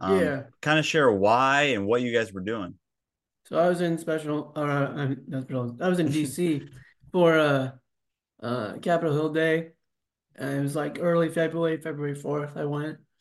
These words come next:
Speaker 2: And I went there to talk to some senators of Nebraska and talked about,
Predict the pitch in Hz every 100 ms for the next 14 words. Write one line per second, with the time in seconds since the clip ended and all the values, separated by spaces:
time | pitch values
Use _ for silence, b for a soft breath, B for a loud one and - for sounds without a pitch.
0 | _ _ _ - 139 143 139 143 151 151
1 | 151 156 156 147 147 156 - 156 131 165
2 | 160 160 160 160 165 - _ _ _ _
3 | 151 151 147 139 147 156 - 165 156 143
4 | 139 147 143 139 139 139 135 -